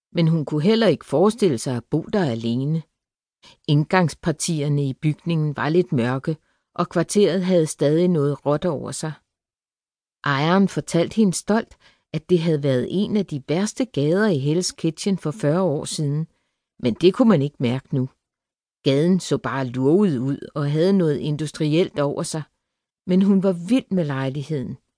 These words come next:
Alt, hvad hun havde brug for, var at finde en, der kunne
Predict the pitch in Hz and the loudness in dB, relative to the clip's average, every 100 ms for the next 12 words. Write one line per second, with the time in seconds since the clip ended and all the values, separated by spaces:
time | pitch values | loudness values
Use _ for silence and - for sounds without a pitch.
0 | _ _ _ _ - 262 294 - 175 170 | _ _ _ _ 2 2 2 0 0 2
1 | 151 147 - 226 233 - 202 208 196 208 | 0 -2 0 -2 -2 -2 -2 0 -2 -2
2 | 226 - 220 220 240 190 202 208 214 196 | -4 2 4 4 2 0 -4 -6 -4 -6